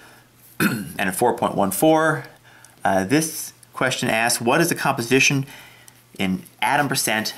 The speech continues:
of an alloy that consists of, uh, five point five weight percent lead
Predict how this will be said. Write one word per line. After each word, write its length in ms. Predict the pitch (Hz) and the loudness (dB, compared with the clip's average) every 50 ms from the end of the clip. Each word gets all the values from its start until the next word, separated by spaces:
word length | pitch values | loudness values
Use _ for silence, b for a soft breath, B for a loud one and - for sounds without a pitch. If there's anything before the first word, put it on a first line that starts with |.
| - - | -8 -4
of 100 | 101 107 | -4 -4
an 120 | 98 - | -2 -2
alloy 420 | 107 113 117 127 127 127 127 127 127 | 0 2 2 4 4 4 4 2 2
that 140 | - 92 - | 0 0 -2
consists 520 | 107 101 - - 123 117 117 117 - - | -2 -2 -2 0 2 2 2 2 -2 0
of, 460 | - 104 98 98 98 - 98 98 - - _ _ _ _ _ _ - _ _ _ _ _ _ _ _ _ _ _ - _ _ _ - - - _ - | 2 4 4 4 4 2 2 -2 -6 -12 _ _ _ _ _ _ -20 _ _ _ _ _ _ _ _ _ _ _ -20 _ _ _ -20 -20 -20 _ -4
uh, 220 | - 87 85 85 | -2 0 0 0
five 260 | - - 120 117 120 | 0 0 0 0 0
point 160 | - 120 107 - | 0 0 0 0
five 300 | - 113 101 98 95 104 | 0 0 0 0 2 2
weight 160 | 123 131 - | 0 0 0
percent 320 | - 120 - 127 107 95 | -2 -2 -2 -2 -2 -2
lead 420 | 104 113 117 117 117 120 117 117 | 0 0 0 0 0 -2 -2 -6